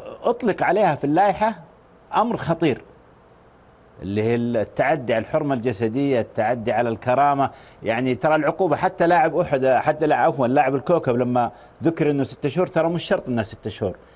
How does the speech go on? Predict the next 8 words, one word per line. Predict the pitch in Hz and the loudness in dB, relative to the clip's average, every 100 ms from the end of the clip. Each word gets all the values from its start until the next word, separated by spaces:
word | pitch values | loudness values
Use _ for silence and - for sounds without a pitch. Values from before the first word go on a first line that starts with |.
| - | -6
اللائحة | 107 156 147 | 0 0 0
تقول | 143 139 170 165 | -2 0 0 0
إلى | 170 214 196 | 0 2 2
سنتين، | - 156 135 113 87 - - - - 110 | 0 -2 -2 -4 -4 -10 -20 -20 -8 0
وإذا | 147 202 226 | 2 4 2
تكررت | 214 196 254 254 180 151 | 0 0 2 2 0 0
يا | |
سلطان | 147 170 208 226 | -2 -2 0 0